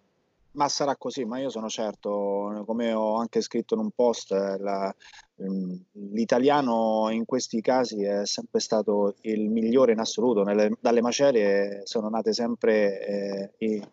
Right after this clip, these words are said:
i migliori pia-, prati di, di fiori. Ehm,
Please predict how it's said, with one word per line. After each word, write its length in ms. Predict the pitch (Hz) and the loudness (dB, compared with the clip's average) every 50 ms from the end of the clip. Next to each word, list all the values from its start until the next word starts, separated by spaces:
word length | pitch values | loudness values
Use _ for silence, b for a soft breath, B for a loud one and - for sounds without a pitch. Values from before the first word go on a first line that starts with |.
| b b b b _ | b b b b _
i 100 | - 117 | 0 2
migliori 340 | 120 117 123 131 123 117 110 | 4 6 6 6 6 4 4
pia-, 320 | - 123 120 120 120 110 - _ _ | 4 4 4 4 2 0 -2 _ _
prati 540 | - 127 120 123 127 - 117 107 104 104 101 | -2 0 2 2 2 0 -2 -2 -2 -2 -4
di, 240 | 101 101 101 101 | -4 -4 -6 -4
di 140 | 98 104 104 98 | -4 -4 -4 -4
fiori. 480 | - 117 117 120 113 107 101 98 98 - B B B B B B B B | -2 0 4 4 4 4 2 0 -6 -6 B B B B B B B B
Ehm, 840 | - 107 104 104 107 107 107 104 104 104 101 101 104 107 107 101 98 | -8 -6 -4 -4 -2 -2 -2 -2 -2 -2 -4 -4 -4 -4 -6 -6 -8